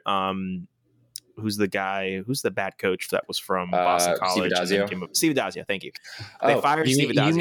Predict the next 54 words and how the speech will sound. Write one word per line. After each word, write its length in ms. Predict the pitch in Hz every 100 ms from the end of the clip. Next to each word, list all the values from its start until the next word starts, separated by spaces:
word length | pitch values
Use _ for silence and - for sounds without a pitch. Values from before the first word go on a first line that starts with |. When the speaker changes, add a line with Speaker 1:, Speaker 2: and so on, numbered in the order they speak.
| 170
Speaker 2:
mean, 60 | 160
you 120 | 165
mean 200 | 170 160
future, 800 | - 139 147 - 165 160 151 - -
uh, 540 | 135 135 131 123 120
Jacksonville 460 | 101 123 127 143 123
Jaguars 420 | 117 123 127 123
offensive 360 | 123 117 117 107
coordinator 580 | 117 117 123 127 135 139
against 580 | 107 110 117 - -
my 200 | 110 113
will? 120 | 107 107
Speaker 1:
Yes, 280 | 113 127 110
Speaker 2:
Yes, 320 | 104 87 -
that 100 | 117
Speaker 1:
that's, 220 | 107 101 92
Speaker 2:
guy. 160 | 82
Speaker 1:
that's 160 | 92 110
who 120 | 110
I 80 | 101
mean. 280 | 98 87 90 -
That's 220 | 98 95
exactly 380 | 98 98 87 101
who 80 |
I 80 | 87
mean, 240 | 85 82 85
because, 400 | 107 107 92 - -
never 180 | 101 82
mind. 180 | 78 - -
We're 80 | 120
not 80 | 110
Speaker 2:
I'm 40 | 113
Speaker 1:
gonna 100 | 139
go 40 |
Speaker 2:
face 60 | 87
Speaker 1:
there 80 | -
Speaker 2:
palming 160 | 123 95
Speaker 1:
today. 120 | 87
Speaker 2:
for 60 |
the 120 | 104 104
audience. 360 | 101 95 90
I 40 | 98
know 80 | 95
you 100 | 90
can't 220 | 95 85
see 220 | - 90
it, 160 | 87 -
but 200 | - 82 - - - - -
Speaker 1:
<laughs> 460 | - - - - -
We're 80 | 127
not 120 | 120
gonna 140 | 117
go 160 | 107 104
there. 180 | 95